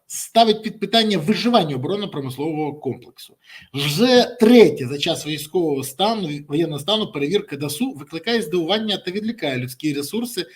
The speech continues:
від розробки та виробництва озброєння. Двадцять дев'ятого вересня дві тисячі двадцять третього року на відкритті першого міжнародного форуму оборонних індустрій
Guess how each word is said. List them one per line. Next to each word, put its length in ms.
від 140
розробки 460
та 120
виробництва 460
озброєння. 380
Двадцять 480
дев'ятого 540
вересня 360
дві 100
тисячі 240
двадцять 220
третього 400
року 400
на 120
відкритті 640
першого 480
міжнародного 760
форуму 480
оборонних 520
індустрій 480